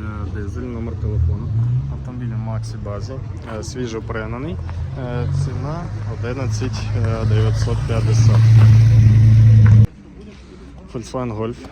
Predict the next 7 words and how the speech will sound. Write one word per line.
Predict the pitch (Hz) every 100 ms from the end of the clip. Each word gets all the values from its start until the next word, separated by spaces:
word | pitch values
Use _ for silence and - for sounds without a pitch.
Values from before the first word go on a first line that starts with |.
| - -
автомобіль | 107 123 123 127
дві-, | 107 117 120 113 -
двохтисячного | 113 98 - 123 160 143 110
року, | 110 104 131
один | 117 104 113 139
і | 190
чотири | - 117 107